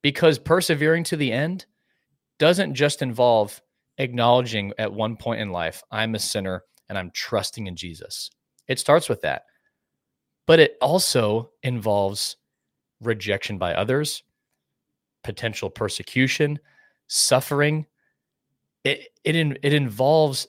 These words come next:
taking up our cross, which is a high call. But the reward is absolutely worth it.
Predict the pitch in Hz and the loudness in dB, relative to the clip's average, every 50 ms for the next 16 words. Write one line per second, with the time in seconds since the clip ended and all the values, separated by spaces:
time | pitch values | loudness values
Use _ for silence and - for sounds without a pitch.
0 | _ _ - - - 151 147 - 151 139 131 139 - 139 135 127 127 - 123 113 | _ _ -8 -2 -2 0 0 0 -2 -2 -2 -2 2 2 2 2 0 -2 -4 -4
1 | 185 190 139 - - - - - _ _ 135 139 143 151 139 151 147 143 127 117 | -4 -4 -6 -6 -6 -6 -6 -8 _ _ -4 -2 0 0 2 2 2 2 0 -2
2 | - - - - 160 170 175 185 185 175 160 147 - - 131 151 196 170 104 69 | -6 -8 -6 -4 -4 -2 0 2 2 2 0 -2 -4 -6 -8 -6 -6 -6 -8 -8
3 | - _ _ _ _ _ _ _ _ _ _ _ _ _ _ _ _ _ _ _ | -10 _ _ _ _ _ _ _ _ _ _ _ _ _ _ _ _ _ _ _
4 | _ _ _ - 165 160 131 - - _ _ _ - 135 156 156 139 139 143 127 | _ _ _ 2 2 2 2 2 -2 _ _ _ -6 -2 -2 0 2 2 0 0
5 | 120 120 127 147 156 165 160 127 110 107 104 - - _ _ _ _ _ _ _ | 0 -2 0 2 4 4 4 2 2 -2 -6 -10 -14 _ _ _ _ _ _ _
6 | _ _ _ _ _ _ _ _ _ _ _ _ _ _ - 135 135 127 120 117 | _ _ _ _ _ _ _ _ _ _ _ _ _ _ -4 -2 0 0 0 0
7 | 110 104 - - - - _ _ _ _ _ _ 135 139 151 156 147 - - - | -2 -4 -4 -6 -8 -10 _ _ _ _ _ _ 0 2 2 0 0 -2 -2 -2
8 | 131 117 127 127 120 113 110 98 95 92 87 - - - - | 0 -2 -2 -2 -2 -4 -4 -4 -4 -4 -4 -6 -12 -16 -16